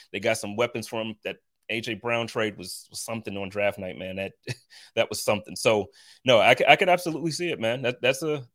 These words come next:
that, that's an interest-, interesting pick. And I agree with you about Tom Brady, too. Isn't it weird, too?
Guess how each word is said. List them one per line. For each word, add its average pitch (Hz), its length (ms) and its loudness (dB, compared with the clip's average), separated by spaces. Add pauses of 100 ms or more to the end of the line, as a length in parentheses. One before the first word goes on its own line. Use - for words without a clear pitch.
(500)
that, 120 80 -8 (120)
that's 127 180 -4
an 147 100 -2
interest-, 139 440 -6
interesting 135 460 -4
pick. - 240 -4
And 131 120 4
I 185 60 8
agree 190 220 2
with 190 160 -2
you 160 40 0
about 139 180 0
Tom 139 200 -4
Brady, 123 280 -2
too. 143 240 -8
Isn't 240 200 -2
it 226 120 -4
weird, 180 360 -2
too? 160 320 -2